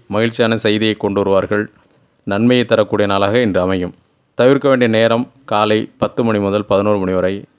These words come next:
தவிர்க்க வேண்டிய நிறம் வெள்ளை. மீனம், சந்தோஷமான நாளாக இன்று அமையும். நல்ல தகவல் கிடைத்து மகிழ்வீர்கள். தொழில் புரியும் இடத்தில் வேலைக்காரர்களின் ஒத்துழைப்பு, சக ஊழியர்களின்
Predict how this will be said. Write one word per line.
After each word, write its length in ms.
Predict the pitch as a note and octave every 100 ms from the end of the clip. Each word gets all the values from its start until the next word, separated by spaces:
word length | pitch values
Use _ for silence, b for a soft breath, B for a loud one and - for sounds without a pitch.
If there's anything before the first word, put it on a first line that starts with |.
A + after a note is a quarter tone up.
| _
தவிர்க்க 340 | - G#2 A#2 A#2
வேண்டிய 200 | G#2+ F2+
நிறம் 360 | F#2+ G#2 G#2 - _ _ _ _
வெள்ளை. 380 | - F#2+ G2 F2 _ _ _ _ _ b b b b b b _ _ _
மீனம், 400 | A#2+ C#3+ D3 C#3 E3 b b b _ _ -
சந்தோஷமான 540 | A#2 B2+ D3 D3+ C#3 C#3
நாளாக 260 | B2 A#2+
இன்று 220 | B2 A2+ G#2+
அமையும். 400 | G#2+ G#2+ A2 - _ -
நல்ல 220 | A2 B2
தகவல் 460 | A#2 A2 A#2+ B2 A2+
கிடைத்து 480 | G#2+ - A2+ A2+ - G2+
மகிழ்வீர்கள். 580 | G2+ G#2+ G#2 F#2 G2+ G#2+ - b b b b -
தொழில் 300 | A#2+ C#3+ C3
புரியும் 280 | C3 B2+
இடத்தில் 500 | A2+ A#2 A#2+ A#2 B2 -
வேலைக்காரர்களின் 600 | G2+ A#2 B2 A#2 A2 G#2+ G2
ஒத்துழைப்பு, 640 | B2 A2+ G#2+ G#2 G#2+ - _ -
சக 300 | - G#2 A2+
ஊழியர்களின் 580 | G#2+ A#2 A#2 A2 A2 A2